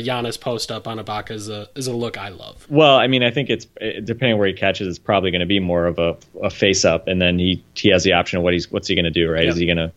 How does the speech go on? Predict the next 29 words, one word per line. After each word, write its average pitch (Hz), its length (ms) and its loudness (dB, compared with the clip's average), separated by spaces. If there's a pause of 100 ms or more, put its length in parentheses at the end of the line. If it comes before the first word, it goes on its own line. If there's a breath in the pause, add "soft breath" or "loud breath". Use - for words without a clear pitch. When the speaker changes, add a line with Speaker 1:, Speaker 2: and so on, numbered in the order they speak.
Speaker 2:
turn 95 180 2
it 85 80 2
into 85 180 2
a 85 60 2
back 87 260 0
down 87 240 2
and, 85 220 -2 (160)
or 90 180 4
a 87 60 4
drive 87 520 2 (300 loud breath)
and 95 60 -6
a 92 40 -4
spin 90 280 2
move 85 180 2
or 80 80 -4
something 80 280 -2
like 80 160 -6
that? 80 100 -2
Speaker 1:
Yeah. 87 200 0
Speaker 2:
But, 80 280 0
um, 87 340 0 (440 loud breath)
but 143 100 4
yeah, 131 100 6
I 127 120 4
mean, 139 120 2
I 139 80 4
think 185 240 -4
the, 120 340 -4
um, 95 440 -6